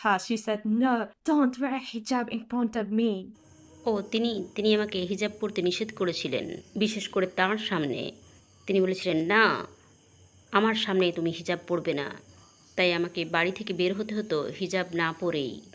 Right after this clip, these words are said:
Speaker 2: আর তারপর আমি এটা পরে নিতাম গোপনে, যেমন স্টেশনে গিয়ে। এটা ছিল সত্যিই কঠিন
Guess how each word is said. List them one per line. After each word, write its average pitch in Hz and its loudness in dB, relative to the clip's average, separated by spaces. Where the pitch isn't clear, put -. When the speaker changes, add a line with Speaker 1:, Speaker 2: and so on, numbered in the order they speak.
Speaker 2:
আর 160 0
তারপর 170 2
আমি 214 2
এটা 175 0
পরে 160 -2
নিতাম 147 -2
গোপনে, 180 0
যেমন 180 4
স্টেশনে 185 0
গিয়ে। 156 -2
এটা 196 -2
ছিল 180 -2
সত্যিই 247 -6
কঠিন 156 -4